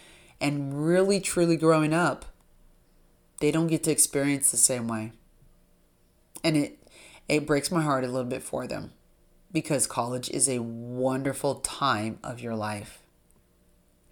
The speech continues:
And so they're staying here. They're gonna take advantage of the time that they're gonna have to get better, to work on their skills,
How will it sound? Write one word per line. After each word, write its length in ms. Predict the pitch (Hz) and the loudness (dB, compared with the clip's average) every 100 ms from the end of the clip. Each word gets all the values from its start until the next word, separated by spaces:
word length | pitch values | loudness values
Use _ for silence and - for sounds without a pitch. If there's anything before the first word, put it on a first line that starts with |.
| - - - | -20 -20 -6
And 100 | 147 | 2
so 460 | 143 147 139 135 131 - - - _ _ _ _ - - | 4 4 2 -2 -6 -16 -20 -20 _ _ _ _ -10 0
they're 100 | 165 | 0
staying 300 | - 180 175 | 4 2 2
here. 320 | 226 240 - _ _ | -2 -4 -10 _ _
They're 100 | 147 | -4
gonna 160 | 147 143 | -2 -2
take 180 | 147 175 | 0 2
advantage 580 | 170 151 147 151 147 - | 4 4 4 2 0 -4
of 580 | - 135 135 127 143 156 _ _ _ - | -2 0 -2 -4 -10 -20 _ _ _ -8
the 100 | 143 | -2
time 440 | - - 139 143 | -2 0 2 2
that 140 | 151 | 2
they're 100 | 156 | 2
gonna 220 | 156 165 170 | 2 2 0
have 440 | 151 113 131 117 | 0 -4 -6 -6
to 120 | - | -6
get 280 | 127 127 - | -2 -2 -2
better, 500 | 117 110 123 175 214 - - - - - | 0 0 0 0 -4 -14 -20 -20 -20 -4
to 100 | 147 | -2
work 220 | 139 147 | 0 -2
on 80 | 135 | -4
their 120 | 127 | 0
skills, 800 | - - 135 135 143 151 156 | 2 2 2 2 2 2 0